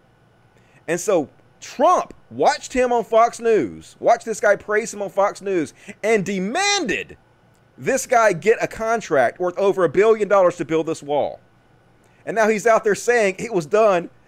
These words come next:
to make him look bad and he didn't approve of it. Fisher's North Dakota-based firm was awarded a four hundred million dollar contract. It was actually over a billion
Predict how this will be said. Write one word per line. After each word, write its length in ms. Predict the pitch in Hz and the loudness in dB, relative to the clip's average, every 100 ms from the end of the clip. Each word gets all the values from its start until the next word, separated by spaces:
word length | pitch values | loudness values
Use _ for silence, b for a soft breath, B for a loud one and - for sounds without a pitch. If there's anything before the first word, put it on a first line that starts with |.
| b | b
to 100 | - | -4
make 200 | 196 220 | 2 2
him 180 | 220 208 | 2 4
look 200 | 214 233 | 2 2
bad 280 | 156 151 151 | 2 4 2
and 60 | 165 | 0
he 60 | |
didn't 140 | 185 175 | -4 -6
approve 400 | - 180 180 123 | -2 -2 0 -4
of 160 | 80 | -6
it. 100 | 67 _ _ _ _ _ b b b _ | -12 _ _ _ _ _ b b b _
Fisher's 540 | - 370 - 240 202 | -4 -4 -2 -4 -2
North 180 | 214 220 | -2 -2
Dakota-based 560 | 165 226 220 143 127 - | 0 0 2 0 -4 -6
firm 300 | 120 123 135 | -4 -4 -4
was 160 | 135 | -2
awarded 460 | 151 151 240 247 233 | -2 0 0 0 0
a 120 | 151 | -2
four 380 | 135 - 294 302 | -4 -6 -2 -2
hundred 380 | 254 254 247 202 | -2 -6 -6 -4
million 340 | 190 226 226 | 0 0 2
dollar 180 | 208 208 | 0 0
contract. 420 | 202 196 190 127 | -2 -8 -6 -6
It 40 | 120 | -6
was 80 | |
actually 240 | 160 135 113 | -8 -8 -6
over 240 | 127 131 | -4 -4
a 160 | 113 104 | -4 -4
billion 420 | 117 127 98 | -4 -4 -6